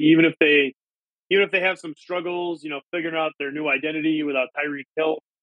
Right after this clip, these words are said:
um, yeah, I feel like they'll mix in, you know, Edwards-Helaire will be,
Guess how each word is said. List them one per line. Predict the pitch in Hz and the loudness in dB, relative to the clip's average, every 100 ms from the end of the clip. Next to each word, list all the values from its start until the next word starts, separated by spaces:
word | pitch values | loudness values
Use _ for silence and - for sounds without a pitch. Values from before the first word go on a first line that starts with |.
| _ _ _ - | _ _ _ -4
um, | 127 120 117 110 107 _ _ _ | -2 0 -2 -4 -10 _ _ _
yeah, | 156 | -2
I | 123 - | 0 2
feel | 156 | 2
like | 143 | 2
they'll | 147 | 0
mix | 139 151 - | 2 0 2
in, | 160 143 131 - _ _ _ _ _ - | 2 4 0 -4 _ _ _ _ _ -2
you | 135 | 0
know, | 123 120 | 2 2
Edwards-Helaire | 165 175 160 147 165 190 185 | 2 4 4 4 4 4 2
will | 175 185 - | 0 -4 -6
be, | 190 | -14